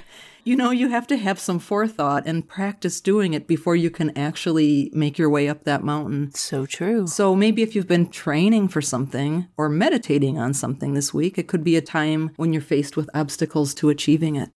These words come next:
Speaker 2: Oh, that is an interesting take on that. And that goes back to the, the great musician at his piano.
Speaker 1: Yeah,
Speaker 2: And
Speaker 1: it does.
Speaker 2: if you have been training, if you've been doing the Saturn up to now, you're really kind of ready to press forward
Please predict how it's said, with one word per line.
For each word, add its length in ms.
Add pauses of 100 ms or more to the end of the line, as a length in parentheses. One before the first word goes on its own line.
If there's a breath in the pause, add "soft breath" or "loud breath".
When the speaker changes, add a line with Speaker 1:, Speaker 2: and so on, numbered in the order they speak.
(160)
Speaker 2:
Oh, 520
that 180
is 160
an 180
interesting 540
take 320
on 180
that. 360
And 140
that 260
goes 280
back 440
to 300
the, 240
the 160
great 280
musician 560
at 120
his 140
piano. 680
Speaker 1:
Yeah, 100
Speaker 2:
And 140
Speaker 1:
it 40
does. 260
Speaker 2:
if 180
you 100
have 180
been 160
training, 600
if 160
you've 120
been 280
doing 340
the 100
Saturn 560 (120)
up 180
to 140
now, 340
you're 220
really 260
kind 240
of 100
ready 300
to 140
press 420
forward 600